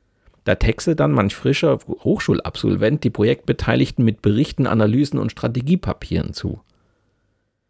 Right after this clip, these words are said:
Es kann sich aber auch um verschiedene untereinander verfeindete Geschäftsführer handeln, die alle mit der gleichen Einflussmacht ausgestattet sind und sporadisch im Projektbüro auftauchen und die Ziele neu festlegen.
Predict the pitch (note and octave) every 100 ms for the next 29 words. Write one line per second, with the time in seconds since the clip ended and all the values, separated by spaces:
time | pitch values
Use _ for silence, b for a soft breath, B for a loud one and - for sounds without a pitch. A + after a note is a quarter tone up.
0 | _ b b b - D3 - F#3+ G#3+ -
1 | C3 D3+ - D3+ - B2+ A#2+ - C#3 D#3
2 | D#3+ B2+ C#3+ C3+ C3 C3 B2+ B2 - B2+
3 | B2+ B2 B2+ A#2+ - - - A2+ G#2+ F#2+
4 | E2+ F2 D#2 D#2+ - B B B B A2+
5 | F#2 D3 G#3+ D#3 G#2+ G2+ - - - G3
6 | - A#2 - F#2+ G#2+ - G2+ - - A2+
7 | C3+ C3 F3+ G#3 A#2 - A2 F#2+ F#2 C3+
8 | C3+ A#2 A2+ A2+ - G#2+ F2+ F2 F#2 -
9 | G2 A2 B2+ C3 D#3 - G#3+ D#3 F#2+ -
10 | - E2 - A2+ F#2 -